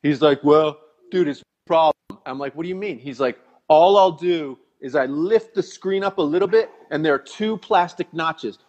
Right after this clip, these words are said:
All I gotta do is cut those notches." And he shows me the new screen. He's like, "Look, here are the plastic notches on here. It doesn't matter that I cut 'em on your screen,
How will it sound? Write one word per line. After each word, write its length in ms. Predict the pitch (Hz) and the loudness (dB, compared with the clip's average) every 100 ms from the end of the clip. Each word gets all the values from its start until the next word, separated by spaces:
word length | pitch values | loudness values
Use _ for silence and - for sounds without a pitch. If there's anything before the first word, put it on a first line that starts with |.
| _ - | _ 2
All 180 | 180 | 4
I 60 | 196 | 4
gotta 160 | 185 170 | 2 -2
do 140 | 175 | -4
is 80 | 139 | -4
cut 220 | - 156 | -6 -6
those 200 | 156 120 | -10 -8
notches." 420 | 131 123 - 90 _ - | -10 -10 -12 -16 _ -4
And 100 | 139 | -4
he 40 | |
shows 360 | 135 170 175 156 | 2 4 4 4
me 100 | 160 | -2
the 100 | 131 | -2
new 200 | 131 143 | -2 -4
screen. 280 | - 147 151 | -4 -4 -4
He's 100 | 123 | 0
like, 160 | 139 143 | 0 2
"Look, 320 | 139 - _ | 0 0 _
here 120 | 139 | 0
are 40 | 147 | 0
the 80 | 139 | 2
plastic 460 | 147 135 - 131 | 0 0 -2 -6
notches 360 | 135 156 147 117 | -2 -2 -2 -8
on 100 | 110 | -8
here. 160 | 110 - _ _ - | -12 -16 _ _ -6
It 140 | 147 | 2
doesn't 260 | 190 160 156 | 2 2 0
matter 260 | 175 208 | 2 2
that 120 | 151 131 | -2 -6
I 80 | |
cut 200 | 120 143 | -4 -4
'em 80 | 135 | -4
on 140 | 120 123 | -6 -4
your 180 | 170 | -4
screen, 500 | 214 - 123 110 110 | -4 -10 -12 -10 -16